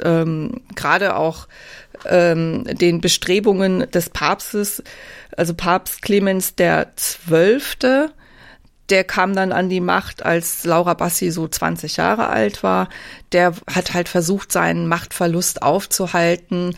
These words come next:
und die Städte wollten eben ihre Macht nicht aufgeben. Also man kann sich das ungefähr vorstellen, dass da also jeder mit jedem sich ziemlich auseinandergesetzt hat.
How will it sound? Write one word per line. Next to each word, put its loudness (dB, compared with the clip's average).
und 0
die -2
Städte -2
wollten -2
eben 0
ihre 0
Macht -4
nicht -6
aufgeben. -2
Also -2
man -2
kann -2
sich -6
das -2
ungefähr -4
vorstellen, -2
dass -4
da -4
also -2
jeder -2
mit -6
jedem -2
sich -4
ziemlich 0
auseinandergesetzt -2
hat. -6